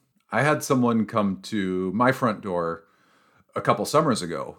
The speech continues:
selling a slot in basically a giant solar farm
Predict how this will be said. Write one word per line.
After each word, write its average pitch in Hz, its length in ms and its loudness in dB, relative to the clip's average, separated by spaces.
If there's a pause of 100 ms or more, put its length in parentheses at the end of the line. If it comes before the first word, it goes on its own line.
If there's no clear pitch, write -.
(100)
selling 87 880 -4 (240)
a 123 120 0
slot 95 540 2 (220)
in 98 360 0
basically 95 720 -4 (100)
a 95 160 -4
giant 85 540 -6
solar 127 420 2
farm - 460 -10